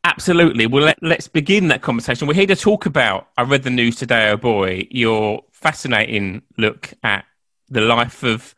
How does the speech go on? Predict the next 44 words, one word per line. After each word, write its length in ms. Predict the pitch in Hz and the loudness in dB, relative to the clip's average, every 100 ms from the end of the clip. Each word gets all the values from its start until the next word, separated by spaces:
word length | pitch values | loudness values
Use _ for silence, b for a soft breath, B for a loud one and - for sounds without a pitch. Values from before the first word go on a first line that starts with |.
| - | -14
the 40 | |
short 440 | - - 214 208 165 | -8 -2 0 2 0
and 160 | 156 | 0
gilded 380 | 156 180 160 127 | 4 4 4 -2
life, 420 | 107 90 - - - | -2 -4 -6 -14 -18
the 540 | 139 120 117 113 104 131 | -16 -4 0 0 0 -2
note 300 | 127 113 113 | 0 0 0
on 80 | 110 | -4
the 60 | |
cover 220 | - 127 | -4 -4
of 40 | 113 | -4
the 60 | |
book 220 | 101 110 - | -2 -4 -2
says, 300 | 127 101 127 | 0 0 0
of 140 | 117 | -4
Tara 380 | - 156 143 127 | 0 2 4 0
Brown, 640 | 135 170 143 95 87 92 - | 2 2 2 0 -6 -10 -8
um, 380 | 98 101 98 - b b b | -6 -6 -10 -16 b b b
the 60 | |
man 380 | 117 113 113 107 | 0 2 0 0
that 240 | 113 104 - - | 2 2 0 -6
most 500 | 123 135 143 - - | 0 0 0 -4 -8
of 60 | |
my 160 | 113 101 | -4 -2
listeners 360 | 107 - 107 104 | -2 -6 -10 -10
will 120 | 104 | -6
know 300 | 101 98 95 | -2 -2 -4
inspired 720 | 98 95 - 101 95 95 90 - - _ - | -6 -8 -4 -2 0 -2 -4 -12 -20 _ -18
the 100 | 113 | -12
song 440 | - 101 98 92 - | -4 -4 -4 -12 -10
A 60 | 117 | -8
Day 180 | 113 98 | -2 -2
in 60 | |
the 60 | 117 | 0
Life 280 | 175 240 113 | 0 0 -4
from 380 | - 107 104 101 | -8 -8 -8 -8
Sergeant 380 | - 95 - | -6 -6 -6
Pepper. 380 | - 151 - 87 B B B | -6 -6 -4 -8 B B B
Um, 240 | 147 156 - | -2 -2 -6
if 120 | - | -6
you 60 | 277 | -4
could 140 | 160 | -4
start 320 | - 180 175 | 4 4 4
by, 160 | 123 | 2